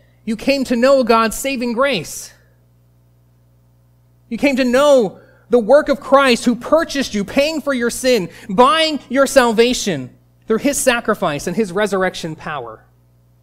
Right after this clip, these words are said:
And by that same faith through which you are saved, trusting in Christ for salvation, you are also protected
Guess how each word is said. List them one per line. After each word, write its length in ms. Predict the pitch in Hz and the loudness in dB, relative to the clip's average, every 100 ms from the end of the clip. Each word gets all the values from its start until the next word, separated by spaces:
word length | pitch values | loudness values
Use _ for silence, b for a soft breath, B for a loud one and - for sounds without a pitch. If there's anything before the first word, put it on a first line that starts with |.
| _ _ _ _ _ _ _ _ _ _ _ - | _ _ _ _ _ _ _ _ _ _ _ -16
And 120 | 185 | -8
by 140 | 208 | -4
that 180 | 214 214 | -2 -4
same 400 | - 240 254 269 | -4 -2 -2 -4
faith 520 | 262 - 254 190 - - B B | -6 -4 -2 -2 -6 -14 B B
through 120 | 196 | -2
which 200 | 214 - | -2 -4
you 260 | 202 262 220 | -4 -4 -2
are 180 | 233 | -2
saved, 760 | 226 - - 254 170 139 143 - _ _ _ _ b b | -4 -4 -2 -2 -2 -8 -12 -20 _ _ _ _ b b
trusting 460 | - 247 - 294 | -8 -6 -6 -4
in 140 | 254 240 | -4 -2
Christ 340 | 262 240 220 | -2 -4 -4
for 120 | 202 | -6
salvation, 720 | - 202 190 185 180 139 127 _ _ _ _ _ _ | -4 -4 -4 -6 -8 -12 -16 _ _ _ _ _ _
you 160 | 170 196 | -6 -4
are 140 | 196 | -4
also 380 | 202 220 - 175 | -6 -6 -4 -6
protected 760 | - - - 208 - 147 123 | -6 -14 -8 -8 -8 -12 -12